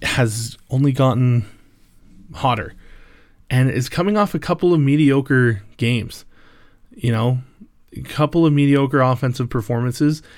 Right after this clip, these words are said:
And, you know, Trevor Lawrence and Doug Peterson are looking to start hot and to score a lot of points this game. That being said, Mike Williams hasn't practiced. You know, you, you messed with fire and you got burned here, Staley. <laughs> Staley.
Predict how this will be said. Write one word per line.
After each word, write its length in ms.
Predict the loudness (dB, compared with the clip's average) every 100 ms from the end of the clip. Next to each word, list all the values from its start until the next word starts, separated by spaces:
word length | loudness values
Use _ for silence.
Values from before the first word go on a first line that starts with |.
| -20 _ -4
And, 160 | 0 2
you 60 |
know, 180 | 4 2
Trevor 300 | 2 0 2
Lawrence 280 | 2 0 0
and 120 | 0
Doug 180 | -2 0
Peterson 400 | 0 0 -2 -2
are 80 | -2
looking 320 | -4 -4 -4
to 120 | -4
start 260 | -2 -2 -2
hot 360 | -2 -2 -4
and 160 | -6 -6
to 80 | -8
score 280 | -6 -6
a 40 | -4
lot 140 | -4
of 100 | -6
points 280 | -6 -8 -8
this 160 | -10 -10
game. 260 | -10 -10 -14 -20 -20 -20 _ _ _ _ _ _ _ _ _ _ _ _ -20 _ _ _ _ -6
That 200 | -4 0
being 200 | 0 2
said, 320 | 2 2 0 -6
Mike 260 | -2 0 2
Williams 440 | 2 4 2 2
hasn't 280 | 2 0 0
practiced. 480 | 0 0 0 -6 -4
You 100 | -4
know, 200 | -2 -4 -8 -20 -20 -16
you, 320 | -2 0 0 -4
you 120 | -2
messed 300 | 0 0 0
with 140 | -2 -2
fire 400 | -2 2 2 2
and 160 | 2
you 60 | 0
got 200 | 0 0
burned 280 | 0 0 0
here, 180 | 0 -2
Staley. 720 | -4 -16 -10 -2 0 2 0
<laughs> 220 | -2 -8
Staley. 560 | -14 -8 -2 0 0